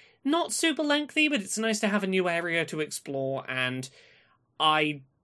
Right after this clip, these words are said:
genuinely kind of like some of the stuff they do with it narratively, without getting too into spoilers.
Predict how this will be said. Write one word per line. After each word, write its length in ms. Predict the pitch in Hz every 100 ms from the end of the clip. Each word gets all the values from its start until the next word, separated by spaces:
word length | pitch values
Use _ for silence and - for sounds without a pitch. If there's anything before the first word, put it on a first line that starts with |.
| _ _
genuinely 1000 | - 180 196 220 247 254 262 247 247 214
kind 320 | - 208 208
of 120 | 208
like 260 | 185 170 -
some 180 | 180 156
of 80 |
the 60 | 147
stuff 260 | 135 143 135
they 140 | 135
do 180 | 135 131
with 140 | 123
it 140 | 123 143
narratively, 760 | 160 165 160 170 156 165 151
without 340 | 143 147 143 143
getting 280 | 143 139
too 340 | 131 143 131 131
into 260 | 135 127 131
spoilers. 720 | - 151 147 143 147 135